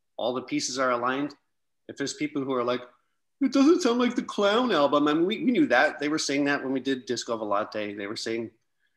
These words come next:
you know, people complaining, "They're not avant-garde anymore," when we did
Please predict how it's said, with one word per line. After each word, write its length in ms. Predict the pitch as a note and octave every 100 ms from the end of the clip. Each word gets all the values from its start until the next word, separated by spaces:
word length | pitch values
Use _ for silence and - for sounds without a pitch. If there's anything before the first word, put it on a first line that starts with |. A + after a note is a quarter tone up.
| _ _ C3
you 80 |
know, 180 | B2 G#2 - -
people 200 | C#3+ C3
complaining, 460 | D3 - C3+ C3+
"They're 140 | C#3 A3+
not 160 | G3+
avant-garde 640 | F3 E3+ E3 C#3 D3 E3+ E3
anymore," 440 | D#3 C3 A#2+ A#2+
when 180 | B2+ B2+
we 80 | B2+
did 260 | B2 B2